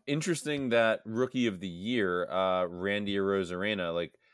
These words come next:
you don't think of him as a rookie because he had that breakout postseason last year, but I guess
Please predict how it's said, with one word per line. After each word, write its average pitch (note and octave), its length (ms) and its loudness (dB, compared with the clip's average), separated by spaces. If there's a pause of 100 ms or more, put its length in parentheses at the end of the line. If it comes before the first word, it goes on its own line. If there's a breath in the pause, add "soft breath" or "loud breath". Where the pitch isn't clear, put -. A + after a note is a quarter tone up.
(200)
you G2 80 -4
don't F#2+ 200 -4
think C#3+ 200 0
of G#2 120 -2
him F#2+ 120 -6
as F2 200 -4
a F2+ 40 -6
rookie F2 300 -6
because E2+ 260 -8
he F2 80 -4
had F2 140 -4
that E2+ 280 -4
breakout F2+ 440 -4
postseason G2 480 -6
last D#2+ 320 -6
year, G#2 160 -2
but D#2+ 240 -4
I E2+ 60 -2
guess E2+ 320 -4